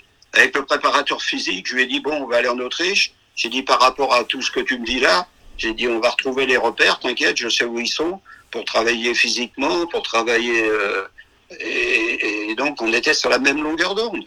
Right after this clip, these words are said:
Et avec les autres, on s'est mis sur la même longueur d'onde au niveau du jeu. Et, et,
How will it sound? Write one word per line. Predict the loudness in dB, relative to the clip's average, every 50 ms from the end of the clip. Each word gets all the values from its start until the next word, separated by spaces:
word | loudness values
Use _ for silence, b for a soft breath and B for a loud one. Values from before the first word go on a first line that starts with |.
| -8 -4
Et | 0 2 2
avec | 2 2 0 -2 -4 -2
les | -2 -2 0 0
autres, | -2 -4 -4 -4 -4
on | -4 -2
s'est | 0 0 0
mis | 0 0 0
sur | 0 0 0 0
la | 0 0 2
même | 2 0 0 0
longueur | -2 -4 -2 0 -2 0
d'onde | 0 0 -2 -2 -2 -2
au | -2 -4
niveau | -4 -6 -6 -6 -4 -2
du | 0 0 2
jeu. | 2 2 0 0 -2 -2 _ _ _ _ _ _ _ _ -20 -6 _ 0
Et, | 2 2
et, | 2